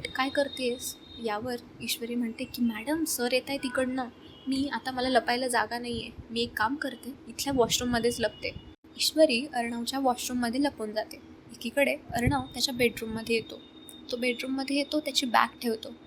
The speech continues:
आणि त्याच्या बेडवर बघतो तर काय, नवरीच्या वेशात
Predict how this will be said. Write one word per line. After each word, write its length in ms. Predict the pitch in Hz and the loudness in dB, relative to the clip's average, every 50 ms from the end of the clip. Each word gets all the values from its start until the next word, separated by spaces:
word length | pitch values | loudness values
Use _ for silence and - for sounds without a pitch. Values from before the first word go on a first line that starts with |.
| - - - | -16 -8 -4
आणि 220 | 247 262 240 247 | 0 0 0 0
त्याच्या 340 | 269 - - 233 226 262 262 | -2 -6 -8 -6 -6 -4 -2
बेडवर 320 | 220 233 226 226 254 262 | -2 0 0 0 0 -2
बघतो 320 | 240 233 226 - - 262 269 | -2 -4 -6 -6 -6 -6 -4
तर 120 | - 277 | -4 -4
काय, 220 | - - 302 294 285 - - - - - - - - | -2 -2 -2 -2 -2 -4 -12 -20 -20 -20 -18 -10 -4
नवरीच्या 480 | 240 233 233 233 269 277 - - 359 | -2 0 0 2 2 2 4 4 4
वेशात 460 | 330 302 254 240 - - 269 240 233 | 6 6 6 6 6 4 6 4 4